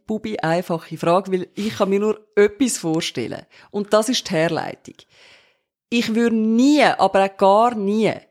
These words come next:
auf die Idee kommen, auf Spanien auswandern zu wollen. Ich hasse es, wenn's heiss ist. Ich hasse Schwitzen. Ich würde aus dem Grund schon mal nie wollen auf Spanien. Ich find's in der Schweiz genug warm. Wenn ich würde auswandern, dann in den Norden. Und ich glaube auch nicht, dass, wenn ich das würde machen, dass dann eine Kamera müsste mitkommen.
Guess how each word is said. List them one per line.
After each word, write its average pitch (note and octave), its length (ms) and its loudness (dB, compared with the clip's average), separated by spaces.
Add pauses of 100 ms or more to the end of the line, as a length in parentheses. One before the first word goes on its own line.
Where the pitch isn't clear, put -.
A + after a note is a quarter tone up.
auf G3 140 -8
die G3 80 -6
Idee G3 240 2
kommen, G#3+ 200 0
auf G3 120 -6
Spanien F#3 500 0
auswandern F3+ 680 -2
zu - 160 -10
wollen. C3+ 240 -4
Ich - 320 -6
hasse A#3 320 0
es, C4 80 -6
wenn's G3 220 -2
heiss F#3+ 400 -2
ist. - 340 -2 (480)
Ich G3+ 320 -4
hasse A3 320 0
Schwitzen. F#3+ 600 -2 (160)
Ich G#3+ 160 -6
würde G#3+ 220 0 (160)
aus G#3 200 -4
dem A3 220 2
Grund A3 260 -2
schon G3 140 0
mal E3+ 320 2
nie F#3+ 300 4
wollen F#3 240 2
auf E3+ 120 -6
Spanien. D3 460 -2
Ich D#3+ 100 -6
find's G#3 240 -2
in F#3+ 80 0
der F3 100 2
Schweiz G3+ 480 -4
genug F3 380 -2
warm. D#3 300 2
Wenn F#3+ 160 4
ich B3+ 100 -2
würde A#3 160 0
auswandern, G3+ 520 -2
dann F3 180 0
in D3+ 120 -4
den D3 40 -4
Norden. F#3+ 400 2 (580)
Und A3 260 0 (240)
ich A3+ 200 -2
glaube G3+ 240 4
auch G#3 120 4
nicht, A3+ 200 -2
dass, G3+ 100 0
wenn G3+ 100 2
ich G3 120 -2
das F#3+ 140 -6
würde F#3 160 2
machen, F3+ 220 2
dass F#3 140 -8
dann F3+ 140 0
eine E3 80 -4
Kamera D#3+ 420 0
müsste D#3+ 300 -2
mitkommen. D#3 420 -6